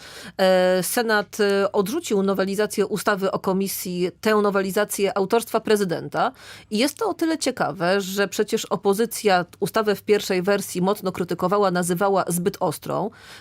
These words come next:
Prezydent postanowił przedstawić swoje pomysły, także po to, by uspokoić emocje. E, ta wersja ustawy prezydenta jest jednak trochę łagodniejsza. Senat ją odrzuca, mimo że jeżeli nowelizacja prezydenta nie weszłaby w życie, no to w tym momencie stara ustawa obowiązuje.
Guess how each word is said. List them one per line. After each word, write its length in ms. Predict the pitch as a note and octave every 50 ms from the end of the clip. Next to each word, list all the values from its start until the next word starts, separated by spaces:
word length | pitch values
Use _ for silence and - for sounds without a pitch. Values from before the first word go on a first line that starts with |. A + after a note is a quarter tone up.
| - _ _
Prezydent 520 | - A3 A#3 A#3 C#4 A#3+ C4 B3 A#3 A3+ -
postanowił 540 | - G#3+ G#3+ - G3+ G#3 G#3+ G#3 G#3+ G#3+
przedstawić 480 | G3+ - G3 F#3 - G3 F#3 F3+ F3 -
swoje 320 | - - - A3+ B3 A3+
pomysły, 640 | A3 - G#3+ G#3 G#3+ G#3 G#3 - - G3 G3 F#3+ F#3+
także 300 | - - C4 C4 C#4+ C4+
po 120 | C#4 B3 B3+
to, 120 | - A#3+
by 100 | G#3+ A3
uspokoić 560 | - - - - B3 - - G3 E3+ E3 - -
emocje. 540 | D#3 C#3+ A#2 - - - - G2+ G#2 - - - - - - - - -
E, 320 | - - G3+ - - - _ - _
ta 160 | - A#3+ B3+
wersja 380 | A#3 B3+ C4 C#4 - D4+ B3+ -
ustawy 360 | - G3 - A#3 A3 A#3+ A3+
prezydenta 500 | - A3+ A3 G#3 F#3+ G3+ G3+ A#3 C#4 C#4
jest 200 | C#4+ C4+ C#4 -
jednak 340 | A#3 A3 A3 B3 B3+ - -
trochę 380 | - G3 F3+ F3 - G#3 - -
łagodniejsza. 840 | - F#3+ G3 F#3+ - F3+ E3 - - - - - - - - - - - _
Senat 480 | - - - - A#3+ D4 F#4+ A4 - -
ją 180 | E4 C#4 -
odrzuca, 580 | - G3+ G3 G#3+ D#3+ - - - E3+ F#3 A#3+ B3
mimo 380 | A#3+ A3+ B3 C#4 C#4+ C4+ B3+ A#3+
że 220 | G#3+ G#3+ G#3+ G#3
jeżeli 280 | G3 F#3+ G3+ G#3 A3 G#3
nowelizacja 580 | G3+ G3 F#3+ G3 G3 F#3+ G3+ G#3 G#3 - F#3+
prezydenta 460 | - - F#3 F3+ F3 G3+ G3+ G3+ F#3+
nie 160 | F#3+ G3+ G3+ F3+
weszłaby 440 | F#3 F3 - - D#3+ D#3+ D#3 D#3+
w 40 | D3
życie, 260 | D3+ D3+ C#3 - -
no 100 | G3 B3
to 100 | A#3+ C4
w 80 | B3 -
tym 200 | - - G#3 F3
momencie 480 | F3 - - D3 D3 D#3+ F3+ - C4 -
stara 320 | - - F#3 F3 F3 G#3+
ustawa 440 | - - A3+ - - E3 D#3 F3+ G3
obowiązuje. 640 | G#3+ C4 C#4+ E4 E4 D4 G#3+ C3 G2 D#2 - -